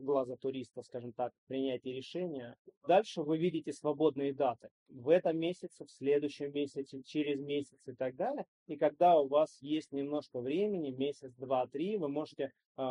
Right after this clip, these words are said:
выбрать там двадцать-тридцать объектов и регулярно их мониторить, как меняется их загрузка. Складывается впечатление самостоятельное,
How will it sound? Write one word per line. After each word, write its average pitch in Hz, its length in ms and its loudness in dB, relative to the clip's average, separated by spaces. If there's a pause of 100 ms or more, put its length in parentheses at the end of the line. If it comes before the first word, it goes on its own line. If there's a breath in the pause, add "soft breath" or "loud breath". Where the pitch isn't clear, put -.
(140)
выбрать 139 400 2
там 131 160 -4
двадцать-тридцать 143 880 0
объектов 160 480 -2 (220)
и 143 60 0
регулярно 156 480 6
их - 140 -8
мониторить, 139 580 -2
как 156 200 -2
меняется 143 600 -2
их 131 120 -4
загрузка. 127 800 -6
Складывается 156 720 2
впечатление 180 960 -2 (180)
самостоятельное, 147 1120 2